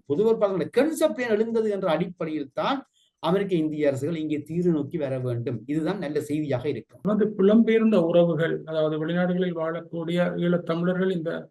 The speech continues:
Speaker 2: பொது வேட்பாளர் என்ற கருத்தியலை எவ்வாறு பார்க்கின்றார்கள்? இந்த வகையில் அவர்கள் ஆதரவு அளிக்கின்றார்கள் அதற்கு?
Speaker 1: புலம்பெயர் நாடுகளிலேயும் பல குழப்பங்கள் இருக்கின்றன. பல, சில அமைப்புகள் இலங்கை அரசாங்கத்தோடு சேர்ந்து பயணிக்கின்றன. குறிப்பாக கனடாவில் இருக்கக்கூடிய சில அமைப்புகள் சேர்ந்து பயணிக்கின்றன. பிரித்தானியாவில் இருக்க சில அமைப்புகள்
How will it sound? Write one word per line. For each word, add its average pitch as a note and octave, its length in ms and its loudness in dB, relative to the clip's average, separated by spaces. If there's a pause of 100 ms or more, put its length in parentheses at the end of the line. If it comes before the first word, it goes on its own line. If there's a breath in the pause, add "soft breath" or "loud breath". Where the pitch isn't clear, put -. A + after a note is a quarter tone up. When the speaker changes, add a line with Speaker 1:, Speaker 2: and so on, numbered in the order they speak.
(160)
Speaker 2:
பொது E3+ 200 -4
வேட்பாளர் E3 440 -2
என்ற D#3 160 -4
கருத்தியலை D#3+ 580 -4
எவ்வாறு D#3+ 360 0
பார்க்கின்றார்கள்? D3+ 680 -6
இந்த F3 200 0
வகையில் D#3+ 300 -2
அவர்கள் D3 240 -2
ஆதரவு C#3+ 300 -2
அளிக்கின்றார்கள் C3+ 480 -6
அதற்கு? C3+ 300 -10 (340)
Speaker 1:
புலம்பெயர் F#3+ 540 0
நாடுகளிலேயும் E3 840 -2
பல D#3 220 -2
குழப்பங்கள் D#3 520 -2
இருக்கின்றன. B2 540 -8
பல, D3 240 0
சில D#3+ 220 2
அமைப்புகள் D#3 460 0
இலங்கை D3+ 240 0
அரசாங்கத்தோடு C#3+ 540 -2
சேர்ந்து D3 300 -6
பயணிக்கின்றன. A#2+ 400 -6
குறிப்பாக D#3 320 0
கனடாவில் D3+ 380 0
இருக்கக்கூடிய D3 380 -4
சில C#3+ 180 -6
அமைப்புகள் C#3 380 -6
சேர்ந்து C#3 260 -6
பயணிக்கின்றன. A#2+ 460 -6 (220 soft breath)
பிரித்தானியாவில் E3 580 2
இருக்க D#3 160 -2
சில D#3 160 -4
அமைப்புகள் D3 460 -2